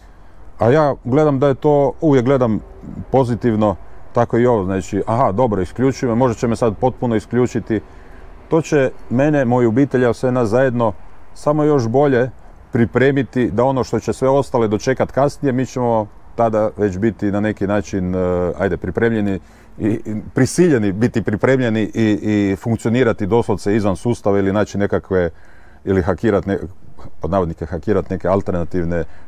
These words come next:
načine snalaženja i tak dalje. I kad dođe ovo masovno isključivanje i sve što se sprema,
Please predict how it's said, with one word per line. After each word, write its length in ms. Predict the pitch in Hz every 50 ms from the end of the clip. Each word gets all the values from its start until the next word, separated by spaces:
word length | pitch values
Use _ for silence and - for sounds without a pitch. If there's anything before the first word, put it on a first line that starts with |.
| -
načine 640 | 87 98 104 101 - - 98 90 87 87 87 85 82 - - - - - - - - - -
snalaženja 680 | - - 110 110 107 110 117 117 98 98 104 95 95 92
i 40 |
tak 160 | 90 101 95 95
dalje. 300 | 107 131 156 165 165 143 - - - - - - - - - - - - - - - -
I 420 | 127 131 131 135 135 131 127 113 - - - - -
kad 160 | - 123 117
dođe 260 | 135 143 147 117 131
ovo 160 | 139 131 117
masovno 400 | 107 120 151 156 - 135 117 117
isključivanje 800 | 110 101 - 117 110 - - 139 143 139 127 113 104 104 98 90 - -
i 280 | 101 101 98 90 73
sve 200 | - - 123 110
što 140 | - - 104
se 120 | - 104
sprema, 460 | - - - 120 139 156 160 165 151